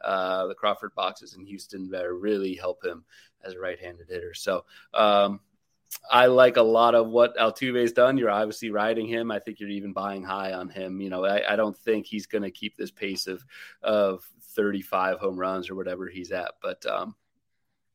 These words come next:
but everything looks great. And like you said, Bubba, even just if, even if he can get, like, five to ten bags, which is what he's on pace for, um, that would be huge, 'cause that's something that I thought was kind of falling off the map, um, at his age and given kind of the, the history of leg issues that Altuve's had.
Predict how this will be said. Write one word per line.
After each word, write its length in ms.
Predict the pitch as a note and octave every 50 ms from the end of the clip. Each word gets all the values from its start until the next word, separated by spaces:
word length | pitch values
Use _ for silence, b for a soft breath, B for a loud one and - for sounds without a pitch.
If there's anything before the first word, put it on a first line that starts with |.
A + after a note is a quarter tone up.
| _ _ _ _ - -
but 120 | A2 G#2
everything 440 | G#2 G#2+ G#2+ A2+ G#2+ A#2 A#2 G#2+ A2
looks 180 | A2 G#2+ -
great. 140 | - A#2 A2
And 80 | G#2 G#2
like 160 | G#2+ G#2+ G2+
you 80 | A2 G#2
said, 260 | - A#2 G#2+ G2+ F#2
Bubba, 300 | G2 F#2+ F#2+ G2 G2 G#2
even 300 | A2 A2+ A2+ A#2 B2 A#2+
just 240 | A2+ A#2+ A2 - B B B B
if, 180 | - A#2+ A2+ - -
even 260 | C3+ C3+ C#3+ D#3+ D#3
if 120 | D#3+ D3 -
he 100 | E3 C#3+
can 160 | C#3 C3+ A#2+
get, 180 | A#2+ B2 C3
like, 160 | - A2 G#2+ -
five 280 | - G#2 G2+ G2+ G2+
to 80 | G#2 G2
ten 220 | - - G#2+ G2
bags, 400 | F#2+ F#2+ F#2+ G2 F#2+ - - -
which 160 | G#2+ F2+ -
is 120 | G2 F#2 F#2+
what 160 | G2+ G2+ G2
he's 160 | G2 F#2+ F2+
on 120 | F#2 F2+ F#2+
pace 280 | - G#2 G#2 G#2 -
for, 320 | - - G2 F#2+ F#2 F#2 B B B B B B -
um, 160 | G#2+ G#2+ G#2
that 160 | F#2 G#2+ C3
would 120 | C#3+ D3 C#3
be 120 | C#3 C3+
huge, 340 | A#2 C3 B2+ A2+ G2+ - -
'cause 160 | - G2 F#2
that's 220 | - G#2 G#2 - -
something 340 | B2+ A#2 G#2 - A2 G#2
that 120 | G2 F#2+ G2
I 100 | G2+ G#2
thought 300 | G2+ - G#2+ F#2 F2 F2+
was 160 | F#2+ F#2 -
kind 180 | - G#2 F#2 F#2
of 80 | -
falling 380 | _ - G2+ F#2+ F#2 F#2 F#2 F#2
off 200 | F2+ F2+ - -
the 100 | - F2+
map, 300 | F2+ F2+ F#2 F#2+ F#2 - _ B B B B B B _
um, 280 | - F#2 F2 F2 F#2 G2+
at 220 | G2+ G2+ F#2+ -
his 280 | - G#2+ G#2 G2 F2+ - -
age 400 | F2+ F2+ F2+ F2+ F2+ F2 F2 F#2
and 120 | F2 F2
given 340 | F2 F#2 F#2 F2+ F#2 F#2 F2+
kind 220 | - - F#2 F2+ F2+
of 120 | F2+ F2
the, 180 | F#2 F#2 G2 - _ -
the 80 | G#2 A2
history 340 | A#2 A#2+ A2+ - A#2+ G#2+
of 80 | G2 F2+
leg 240 | F#2+ F#2+ F#2+ F#2+ F#2+
issues 320 | F2 - - - - -
that 160 | - F#2+ F#2+
Altuve's 480 | G#2 G2+ - - G#2+ G#2 G2+ G#2 - -
had. 220 | - - - -